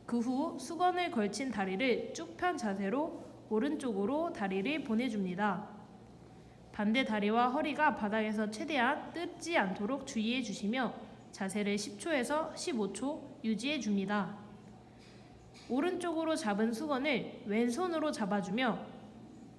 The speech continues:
다리는 우측으로 보내 반대쪽도 십에서 십오 초 늘려줍니다.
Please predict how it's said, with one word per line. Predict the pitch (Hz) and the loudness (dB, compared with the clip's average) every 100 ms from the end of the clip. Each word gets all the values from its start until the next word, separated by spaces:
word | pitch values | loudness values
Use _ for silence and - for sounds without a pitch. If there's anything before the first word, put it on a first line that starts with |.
| - - - - - - - | -20 -20 -20 -20 -20 -20 -10
다리는 | - 214 214 220 330 370 - | 0 4 6 6 4 0 -2
우측으로 | 247 - - 359 330 254 | -4 -2 0 2 2 2
보내 | 208 202 294 370 - - | 2 2 2 0 -8 -4
반대쪽도 | 214 208 233 202 196 - 330 359 - | 0 2 2 -2 -6 -4 -2 -2 -6
십에서 | - 330 320 311 302 | -4 -2 2 2 2
십오 | 302 269 202 208 | 0 0 -2 -2
초 | 330 370 - - | -4 -4 -6 -2
늘려줍니다. | 226 247 220 202 185 196 190 | 2 4 2 2 2 0 0